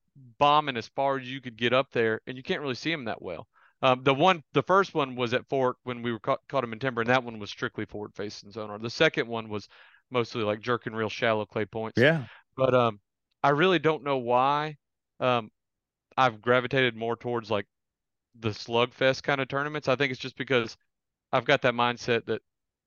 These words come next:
Speaker 1: if you keep moving, you're gonna run into the good ones. And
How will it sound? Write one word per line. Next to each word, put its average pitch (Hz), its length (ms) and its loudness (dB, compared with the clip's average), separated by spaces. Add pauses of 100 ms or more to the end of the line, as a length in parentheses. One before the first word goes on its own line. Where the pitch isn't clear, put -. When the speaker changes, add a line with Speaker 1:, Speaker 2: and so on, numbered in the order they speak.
(460)
Speaker 1:
if 156 180 -6
you 135 80 -10
keep 196 240 0
moving, 160 320 2
you're 139 100 -2
gonna 127 220 0
run 123 200 0
into 127 280 -2
the 110 80 -4
good 120 180 0
ones. 151 300 -10 (420)
And 123 240 0